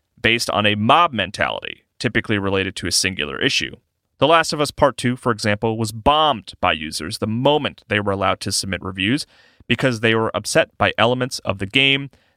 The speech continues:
they learned from the leaks, which is completely unfair to the game because the people that were submitting reviews had clearly not played it.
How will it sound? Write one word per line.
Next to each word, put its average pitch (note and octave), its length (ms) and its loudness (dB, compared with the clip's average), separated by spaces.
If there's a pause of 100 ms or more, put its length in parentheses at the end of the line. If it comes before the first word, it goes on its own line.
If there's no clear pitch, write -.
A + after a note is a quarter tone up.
(100)
they G2+ 100 4
learned A2+ 440 2
from G2+ 260 -2
the G2 100 -2
leaks, C3 460 -2 (360)
which A#2+ 220 0
is D3 160 0
completely D#3+ 680 -2
unfair B2 500 2
to G#2+ 160 -6
the G2 80 -2
game A#2 440 2
because A2+ 480 0 (140)
the A2 120 -6 (160)
people C3 300 0
that A2 160 4
were G#2+ 100 -2
submitting A2+ 440 0
reviews A2 580 0
had - 260 -4
clearly C#3+ 500 0
not G#2 240 0
played A#2+ 300 -2
it. - 200 -12